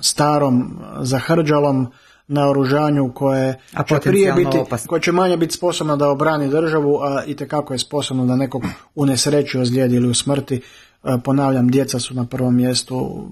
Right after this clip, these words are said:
Speaker 1: obiteljsko nasilje smo već spomenuli, slučajan na-, nailazak kod nekakvih, bilo spašavanja <laughs> kod potresa, ne daj Bože više potresa,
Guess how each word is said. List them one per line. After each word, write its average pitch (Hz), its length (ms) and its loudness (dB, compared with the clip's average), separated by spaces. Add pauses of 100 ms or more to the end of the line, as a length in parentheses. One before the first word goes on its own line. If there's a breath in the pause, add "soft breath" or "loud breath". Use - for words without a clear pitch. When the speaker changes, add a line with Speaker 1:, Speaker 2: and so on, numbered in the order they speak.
(160)
Speaker 1:
obiteljsko 131 480 -4
nasilje 110 340 -6
smo - 200 -8
već - 180 -4
spomenuli, 135 580 0 (380 loud breath)
slučajan 143 600 0
na-, 139 260 2
nailazak 131 760 0 (120)
kod - 180 -14
nekakvih, - 520 -16
bilo 147 280 2
spašavanja 147 760 0 (100)
<laughs> - 140 -20
kod - 220 -14
potresa, 151 440 -2
ne 143 120 2
daj 139 100 4
Bože 139 260 2
više 139 240 0
potresa, 151 500 0